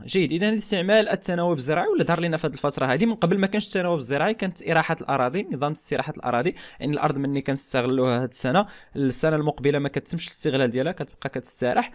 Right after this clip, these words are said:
وبالتالي كتعطينا ال-، الإنتاج كيكون ضعيف وما كيكونش ال-، ال-، الاستغلال جيد للأراضي. هادشي كامل غادي يعطينا تنوع الإنتاج الفلاحي وارتفاع مردوديته. إذا الإنتاج الفلاحي سيكون متنوعا،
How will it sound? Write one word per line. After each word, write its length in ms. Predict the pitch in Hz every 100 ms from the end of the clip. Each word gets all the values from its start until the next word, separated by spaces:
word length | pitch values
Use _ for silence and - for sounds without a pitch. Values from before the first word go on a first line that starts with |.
| - -
وبالتالي 640 | 185 175 - 160 165 190
كتعطينا 800 | - 147 - - 151 151 143 135
ال-، 140 | 131 131
الإنتاج 420 | 127 160 160 151
كيكون 360 | - - 143 113
ضعيف 420 | 120 185 196 -
وما 600 | - 156 151 143 139 151
كيكونش 420 | 147 147 175 165 - - - -
ال-، 160 | 143
ال-، 360 | 139 135 127 120
الاستغلال 460 | 117 - 156 151
جيد 300 | 143 147 147
للأراضي. 720 | 113 143 - 127 123 104 92 110
هادشي 300 | 190 - 220
كامل 540 | 254 214 180 190 381 - - - 403
غادي 140 | 214
يعطينا 300 | 170 180 185
تنوع 440 | 180 156 170 185
الإنتاج 500 | 151 151 139 170 165
الفلاحي 560 | 135 - 139 139 - 151
وارتفاع 580 | 135 127 127 120 147 110
مردوديته. 1000 | 123 143 120 143 117 113 117 113 120 -
إذا 100 | 117
الإنتاج 320 | 117 131 170
الفلاحي 340 | - 165 156
سيكون 340 | 160 156 156 156
متنوعا، 680 | 147 151 143 139 135 202